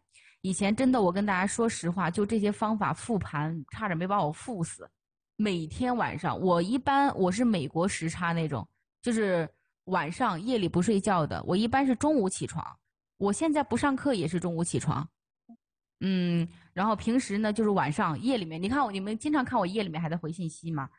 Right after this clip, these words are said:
就是我经常会夜里不想睡，我老舍不得睡觉，就晚上的时间对我来说特别宝贵，我晚上就舍不得睡，我到现在都要这样。我这么，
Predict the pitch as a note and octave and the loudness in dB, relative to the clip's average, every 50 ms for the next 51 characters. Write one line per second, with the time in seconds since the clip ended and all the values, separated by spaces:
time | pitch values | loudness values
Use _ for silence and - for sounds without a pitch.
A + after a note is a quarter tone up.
0 | _ _ _ _ - C#4+ C4 C#4 A#3 F#3+ E3 D3+ D#3+ - C4 C#4 C4 G#3 F#3 G3 | _ _ _ _ -6 -2 -2 0 0 2 0 0 2 2 4 4 4 4 2 0
1 | G3 G#3 F#3+ F#3+ G#3 C4 A#3 F3+ C3 F2+ D#2 E2 C#2+ - - _ _ _ _ - | 0 0 0 0 0 0 0 0 -2 -6 -8 -10 -12 -14 -14 _ _ _ _ -4
2 | C#4+ - A3 C3+ - D3+ - - F3 C3+ - E3 F#3 G#3 G3 F#3+ B3 - - - | -2 0 0 -2 -2 -2 0 0 0 2 2 2 4 4 4 2 2 0 -2 -4
3 | C3+ - C#3 C3+ E3 E3+ F#3 E3+ D3+ - D3+ G#2 - - _ _ _ _ - D#4+ | -4 -4 -2 -2 -2 0 0 0 0 0 -2 -4 -4 -6 _ _ _ _ -2 0
4 | D#4 B3 A#3 F3+ C#4 G#3 C4 B3 A3+ G3+ - G3 G3 G#3+ G#3+ A3 C4 A#3+ F#3+ D#3+ | 2 2 2 2 2 0 0 0 0 -2 -4 -4 -2 -2 0 2 4 4 4 4
5 | D#3+ E3 F3+ G#3+ G#3 - - B3 G3+ G3 - D#3+ - - - - D#3+ - - - | 4 2 2 2 0 0 0 0 0 0 2 2 0 0 0 0 -2 -2 -2 -4
6 | _ _ _ _ _ _ - - F3 E3+ D3+ D3+ F#3 F#3+ F#3 F#3+ F#3+ - - C3+ | _ _ _ _ _ _ -4 -2 0 0 2 2 0 0 0 -2 -2 -4 -4 -6
7 | F#2+ - A2+ B2 D#3 - D#3 D3+ D#3+ D#3+ G3+ A3+ - C#4+ B3+ A#3+ A3 F#3+ F#3+ F#3 | -6 -6 -8 -8 -6 -4 -2 0 0 0 -2 -2 0 0 2 2 2 2 2 2
8 | F3 E3+ F#3 E3 D#3+ E3 F3 - - D#4+ C#4+ G#3+ | 0 0 0 0 0 0 -2 -2 -2 -2 -2 -2